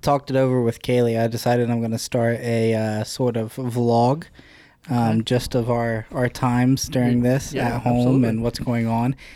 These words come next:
Speaker 1: And even if I don't, you know, put it on the internet, internet or anything, just to show our kids, like, we lived through covid nineteen, this is
Speaker 2: Yeah.
Speaker 1: how it was.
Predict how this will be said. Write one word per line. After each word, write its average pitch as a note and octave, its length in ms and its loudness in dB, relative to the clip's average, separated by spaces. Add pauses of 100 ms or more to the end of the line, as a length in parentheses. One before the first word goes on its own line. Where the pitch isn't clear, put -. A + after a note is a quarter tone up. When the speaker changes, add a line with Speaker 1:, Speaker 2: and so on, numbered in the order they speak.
(140)
Speaker 1:
And B2+ 80 2
even D#3 200 4
if C#3+ 120 0
I D3 40 0
don't, C3 260 0
you B2+ 80 0
know, A#2+ 140 0
put - 160 -2
it B2 80 2
on A#2 120 0
the A2+ 100 0
internet, A#2 360 -2 (140)
internet B2 380 2
or A2+ 80 -2
anything, A#2 460 -4 (260)
just - 200 -6
to B2+ 60 0
show C3+ 240 2
our B2 140 2
kids, C3 420 0
like, A#2+ 200 -2
we B2+ 120 2
lived B2 260 0
through C3 140 0
covid B2 340 0
nineteen, B2 480 0
this B2+ 140 -4
is A#2 160 -4
Speaker 2:
Yeah. - 60 -6
Speaker 1:
how A2+ 180 0
it A2+ 60 -4
was. A#2 380 -2